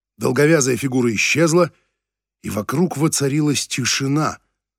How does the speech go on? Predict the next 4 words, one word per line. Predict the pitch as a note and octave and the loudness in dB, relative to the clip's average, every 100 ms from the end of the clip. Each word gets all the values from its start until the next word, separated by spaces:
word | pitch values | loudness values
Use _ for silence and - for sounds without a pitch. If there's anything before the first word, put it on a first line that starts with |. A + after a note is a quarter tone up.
| _ - | _ -10
нарушаемая | G#2 G#2 - C3+ C#3+ C#3 C#3 C3 | -8 -6 -4 -2 -2 -2 0 -2
лишь | B2 B2 - | -2 -2 -4
стрекотом | - - F2+ A2+ G#2 G#2+ - G#2 | -6 -8 -8 -8 -6 -10 -10 -10
цикад. | - G2+ - E2+ - - | -8 -10 -10 -14 -16 -20